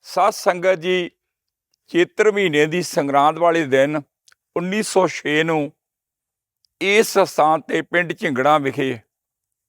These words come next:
ਧੰਨ ਧੰਨ ਹਜ਼ੂਰ ਸ਼੍ਰੀ ਰਾਜਾ ਸਾਹਿਬ ਨਾਭ ਕਮਲ ਪਾਤਸ਼ਾਹ ਜੀ ਨੇ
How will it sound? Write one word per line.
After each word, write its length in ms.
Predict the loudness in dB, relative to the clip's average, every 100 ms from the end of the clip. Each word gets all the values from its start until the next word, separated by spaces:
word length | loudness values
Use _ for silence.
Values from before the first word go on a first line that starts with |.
| _
ਧੰਨ 280 | 0 0 0
ਧੰਨ 180 | 0 0
ਹਜ਼ੂਰ 540 | 0 0 0 -2 -4
ਸ਼੍ਰੀ 500 | -4 -4 -2 -2 -4 -8 _ _ _ _ -2
ਰਾਜਾ 340 | 0 2 0
ਸਾਹਿਬ 440 | 0 0 2 2 -2
ਨਾਭ 360 | 0 0 0
ਕਮਲ 240 | 0 -2 -2
ਪਾਤਸ਼ਾਹ 480 | 0 0 0 0
ਜੀ 160 | 0 -2
ਨੇ 240 | -2 -4